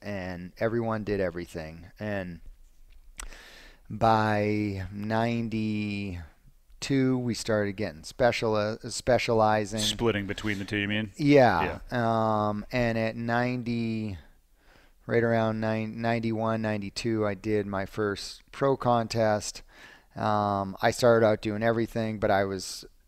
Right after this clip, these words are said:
Speaker 1: naturally a gifted racer. Um, so it got, contests were expensive to enter. It was a hundred fifty bucks to enter a half pipe contest, hundred fifty bucks to enter a race.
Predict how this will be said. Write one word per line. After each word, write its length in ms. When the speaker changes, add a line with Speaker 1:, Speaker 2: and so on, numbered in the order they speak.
Speaker 1:
naturally 920
a 220
gifted 520
racer. 560
Um, 760
so 580
it 200
got, 340
contests 480
were 100
expensive 680
to 120
enter. 300
It 40
was 100
a 40
hundred 260
fifty 280
bucks 360
to 60
enter 220
a 60
half 180
pipe 220
contest, 600
hundred 260
fifty 300
bucks 340
to 100
enter 280
a 40
race. 520